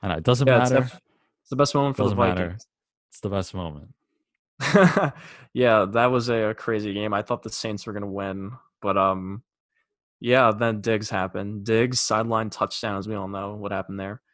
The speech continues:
Speaker 2: So my number one moment was no other than my Seattle Seahawks winning the Super Bowl in twenty thirteen season, or the Sa-,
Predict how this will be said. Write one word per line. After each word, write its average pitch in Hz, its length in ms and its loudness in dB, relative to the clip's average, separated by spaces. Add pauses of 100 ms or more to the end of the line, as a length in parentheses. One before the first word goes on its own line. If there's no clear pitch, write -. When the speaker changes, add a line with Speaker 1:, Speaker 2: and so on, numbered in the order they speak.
(180)
Speaker 2:
So - 120 -4
my 156 140 4
number 165 300 6
one 147 180 6
moment 120 540 2 (760)
was 120 100 -6
no 139 200 4
other 123 240 6
than 113 120 0
my 113 140 2
Seattle 117 380 2
Seahawks 113 480 -2
winning 123 300 0
the 104 60 -2
Super 113 420 -4
Bowl 104 460 -2 (840)
in 156 160 0
twenty 143 340 2
thirteen 117 960 -2
season, 104 760 -6 (120)
or 98 260 -4
the 107 100 -6
Sa-, 107 200 -2